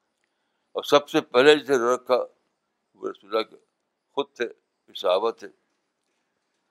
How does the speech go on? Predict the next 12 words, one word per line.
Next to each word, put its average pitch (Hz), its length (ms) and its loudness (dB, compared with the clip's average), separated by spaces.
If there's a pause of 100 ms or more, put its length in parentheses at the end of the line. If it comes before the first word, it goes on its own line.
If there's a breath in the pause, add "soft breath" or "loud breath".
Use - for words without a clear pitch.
(1600)
تو 123 120 0
رسول 120 240 -6
اللہ 143 360 4 (340)
اور 107 160 0
آپ 110 260 2
کے 101 120 -8
صحابہ 110 400 -2 (2000)
چودہ 135 420 4
سو 120 140 0
اڑتیس 107 280 -4
سال 117 300 2
سے - 160 -12